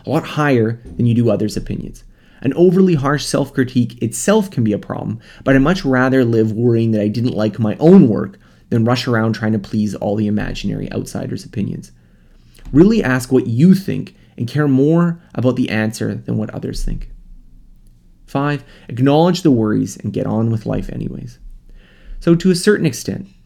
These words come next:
you may be unable to control how much you worry or obsess over what other people think of you. You may know it's totally irrational and yet still find it clouds your thoughts.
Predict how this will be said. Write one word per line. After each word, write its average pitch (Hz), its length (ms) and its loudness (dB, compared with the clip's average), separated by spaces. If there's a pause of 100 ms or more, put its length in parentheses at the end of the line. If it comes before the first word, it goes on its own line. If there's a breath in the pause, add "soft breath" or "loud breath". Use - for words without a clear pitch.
(200 soft breath)
you 135 100 4
may 156 100 6
be 165 200 0
unable 151 360 2
to 135 80 0
control 120 460 0
how 110 180 -4
much 123 220 -2
you 113 80 0
worry 123 420 4
or 107 100 -2
obsess - 520 -6
over 107 160 -2
what 104 160 0
other 98 160 -4
people 98 240 -8
think - 240 -10
of 120 80 -10
you. - 180 -8 (380 loud breath)
You 156 140 8
may 180 200 6
know 160 220 4
it's - 100 0
totally 175 400 6
irrational 117 640 0
and 117 100 -2
yet 117 140 -2
still 147 460 0
find 113 380 -4
it - 80 -12
clouds 98 380 -4
your - 100 -4
thoughts. - 400 -12